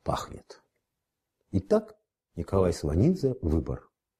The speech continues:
Несколько десятков государственных лидеров, в том числе исламских, участвуют в Парижском марше. Объединённый Запад, а это не география, а мировоззрение, образ жизни,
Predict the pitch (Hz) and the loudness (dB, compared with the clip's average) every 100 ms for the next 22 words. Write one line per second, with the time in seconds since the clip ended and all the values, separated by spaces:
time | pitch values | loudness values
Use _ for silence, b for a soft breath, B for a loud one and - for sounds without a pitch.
0 | _ 104 156 - 185 185 151 117 - 110 | _ 4 4 4 0 0 0 2 2 2
1 | 101 95 85 95 95 131 - - 143 - | 2 0 0 0 0 0 2 2 0 2
2 | 92 85 80 78 - B B - 180 180 | 2 4 2 0 -6 B B 0 0 2
3 | 175 - 95 82 78 - 78 - - 190 | 0 2 2 2 0 -4 -4 -2 0 2
4 | 185 170 - 104 120 - 107 85 67 62 | 2 0 0 0 0 0 2 4 2 0
5 | - 73 - - B B B 101 131 202 | -8 -14 -16 -20 B B B 2 4 6
6 | 196 156 139 101 - 67 - - 113 127 | 6 4 4 2 -2 -12 -6 2 2 4
7 | 131 139 127 127 117 117 90 95 90 104 | 4 4 4 4 4 4 2 0 2 4
8 | 101 98 104 104 107 98 95 87 82 92 | 4 4 4 4 4 4 2 2 2 4
9 | 170 117 78 | 2 2 -2